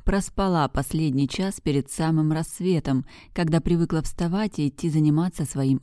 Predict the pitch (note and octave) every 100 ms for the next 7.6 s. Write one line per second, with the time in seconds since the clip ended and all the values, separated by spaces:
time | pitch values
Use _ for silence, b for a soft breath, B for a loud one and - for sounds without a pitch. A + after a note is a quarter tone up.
0 | - C#3 C3+ C#3+ D3 - C#3 C3 A2 -
1 | - - F3+ B B B B - - A3+
2 | E3 C3+ C3+ C#3 - E3 D#3+ D#3+ D3 E3+
3 | F#3 - _ _ _ _ F#3 F#3 G#3 -
4 | E3 E3 D3 D#3+ F#3 F3 C#3+ C#3 C#3 C3+
5 | C#3+ C3+ C#3+ - C#3+ C#3+ C3 B2+ - -
6 | - D3 E3+ F3+ E3+ E3 D3 D#3 D#3 F#3
7 | D#3+ D3 C3 F3 D3 C3